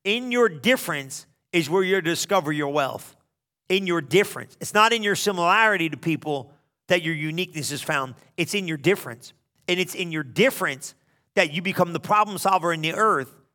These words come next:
that God has called you to be. That's why I don't try to be like everybody else. Man, I try to preach like Bishop Jakes. "Get ready, get ready, get ready." It didn't work.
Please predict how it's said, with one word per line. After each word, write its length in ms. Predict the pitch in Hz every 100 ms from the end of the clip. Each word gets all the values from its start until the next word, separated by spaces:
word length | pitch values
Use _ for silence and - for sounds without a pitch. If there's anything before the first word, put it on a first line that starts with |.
| _
that 140 | 143
God 140 | 175 165
has 100 | -
called 260 | 151 139
you 140 | 123 214
to 80 |
be. 300 | 139 113 104 _ _ _ -
That's 180 | 190
why 60 | 214
I 20 |
don't 160 | 196 196
try 140 | 202
to 60 | 202
be 100 | 156
like 180 | 139 143
everybody 300 | 123 123 120
else. 160 | 117 - - -
Man, 160 | - 214
I 80 | 247
try 260 | - 226
to 80 | 226
preach 340 | - 190 165 -
like 240 | 139 123 - _
Bishop 320 | 147 165 147
Jakes. 460 | 123 147 127 113 - _ _ _ _
"Get 160 | - 185
ready, 320 | 196 196 180
get 160 | 147 175
ready, 320 | 185 180 165
get 140 | 151
ready." 260 | 185 208 160
It 40 |
didn't 140 | 156 185
work. 460 | 180 117 - _